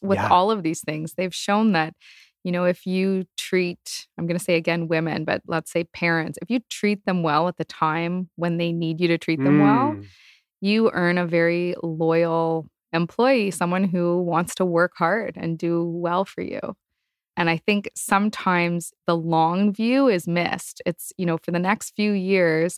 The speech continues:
Speaker 1: I have really young kids who are very needy, but that isn't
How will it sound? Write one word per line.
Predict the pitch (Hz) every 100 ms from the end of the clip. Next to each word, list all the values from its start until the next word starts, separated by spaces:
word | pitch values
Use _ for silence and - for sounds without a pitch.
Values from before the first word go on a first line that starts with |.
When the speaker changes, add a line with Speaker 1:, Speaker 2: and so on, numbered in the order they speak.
| -
Speaker 1:
I | 165
have | 170 160
really | 175 175 190
young | 170 160
kids | - 214 214 -
who |
are | 160 160
very | 175 214 226 170
needy, | 170 180 170 165 - 214 233 _ - - - _ -
but | 196
that | 202 202
isn't | 214 254 254